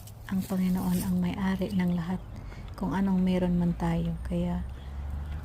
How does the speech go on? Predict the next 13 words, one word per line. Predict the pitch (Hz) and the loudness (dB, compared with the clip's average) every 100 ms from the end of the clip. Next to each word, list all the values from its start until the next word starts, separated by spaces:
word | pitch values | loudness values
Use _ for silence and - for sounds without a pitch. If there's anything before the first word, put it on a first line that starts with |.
| - - - 220 | -6 -8 -6 0
we | 214 | 2
have | 220 | 0
to | - | -2
be | 220 233 | 0 2
grateful | - 196 - - 175 175 | 2 -2 -2 -2 0 0
and | 196 180 180 180 | 0 2 2 2
be | 190 175 | 2 2
humble | 185 175 175 196 | 2 2 2 0
always. | 180 180 175 180 - - - - - - - - - - - - | 0 0 0 -2 -4 -10 -12 -18 -18 -20 -20 -20 -18 -18 -12 -2
And | 202 202 202 - - | 0 0 -2 -4 -2
always | 196 190 190 - | 2 2 0 0
be | 208 233 | -2 -2
kind | - 202 180 175 175 | -2 0 2 2 0